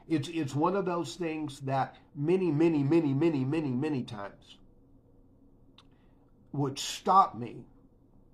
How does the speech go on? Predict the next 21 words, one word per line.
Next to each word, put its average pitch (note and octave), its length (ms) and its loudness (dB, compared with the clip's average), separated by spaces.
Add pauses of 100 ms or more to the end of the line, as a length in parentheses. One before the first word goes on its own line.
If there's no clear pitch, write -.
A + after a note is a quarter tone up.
(100)
from C3+ 280 2 (100)
doing E3 340 6
what D3 160 0
I C3 120 -2
knew C#3 140 0
God C3+ 360 -2
wanted C3 260 -2
me C3 120 -2
to C3+ 100 -4
do, G#3 200 -6
'cause D#3 280 -4
I'm, C#3 260 -6
I C#3+ 120 -2
would C#3 200 -4
think A3 180 -4
in F3+ 120 -6
the C#3+ 60 -6
back E3 300 -2
of C3+ 120 -10
my B2+ 160 -6
head, C#3+ 240 -10